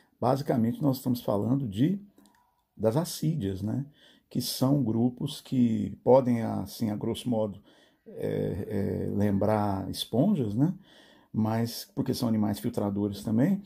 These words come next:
mas, na verdade, representam uma outra linhagem animal que vai ter um valor pra nós interessante pelo fato delas serem organismos, é, evolutivamente próximos dos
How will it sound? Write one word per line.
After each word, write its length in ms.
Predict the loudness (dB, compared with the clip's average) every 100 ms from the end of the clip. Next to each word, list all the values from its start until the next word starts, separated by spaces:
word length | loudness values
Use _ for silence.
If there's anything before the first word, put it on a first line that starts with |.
| -12 -2
mas, 440 | 2 4 4 2
na 120 | 2
verdade, 540 | 2 2 2 0 0 -2
representam 540 | -2 -2 -2 -2 0
uma 100 | -2
outra 320 | 0 0 0
linhagem 460 | 0 2 2 0 0
animal 440 | 0 2 2 2 -4 -14 _ _ _ -6
que 100 | 2
vai 140 | 2
ter 100 | 2
um 60 | 2
valor 340 | 4 4 2
pra 160 | 2 0
nós 240 | 0 -2
interessante 560 | -2 -2 -4 -2 -2 -2
pelo 160 | -6
fato 260 | 0 0 4
delas 220 | 2 2
serem 480 | 2 4 6 4 2 -10 _ _ _ _ _ _ -20 -20 -20 0
organismos, 1200 | 4 6 6 4 2 4 6 6 2 -4 -10 -12 -4
é, 1000 | 0 2 2 2 0 0 0 -2 -6 -8 -12 -10 -2
evolutivamente 720 | 2 2 0 0 2 0 0
próximos 520 | 2 2 2 0 0
dos 400 | 2 0 -2 -10